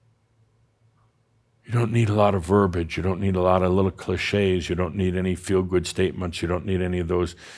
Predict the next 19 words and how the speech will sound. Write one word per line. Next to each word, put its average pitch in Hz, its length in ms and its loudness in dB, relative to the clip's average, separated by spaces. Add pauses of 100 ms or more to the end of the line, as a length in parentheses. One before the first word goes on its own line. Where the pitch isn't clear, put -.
(300)
uh, 92 260 -6
posters 90 540 0
that 85 160 -4
some 90 140 -4
of 85 160 -4
you 85 220 -4
still - 240 -4
have 87 160 2
up 85 180 0
in 87 80 -6
your 82 100 -4
walls, 85 640 -2
uh, 90 240 -2
the 87 180 -6
optimism 92 560 0
posters. 95 540 -4
Tear 101 220 0
'em 71 120 -8
down. 78 400 -8